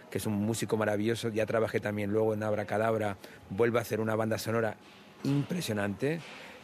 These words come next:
le han nominado, le han nominado al Goya, no, todo hay que decirlo, es uno de los grandes músicos.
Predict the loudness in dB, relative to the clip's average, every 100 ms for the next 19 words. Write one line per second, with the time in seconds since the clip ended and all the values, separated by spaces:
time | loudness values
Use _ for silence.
0 | -14 -2 0 2 0 0 2 2 2 2
1 | 0 0 0 2 2 2 4 4 4 0
2 | -10 -20 -20 -20 -12 -8 -6 -2 0 2
3 | 2 0 2 0 0 2 0 0 -2 -2
4 | -2 0 0 -2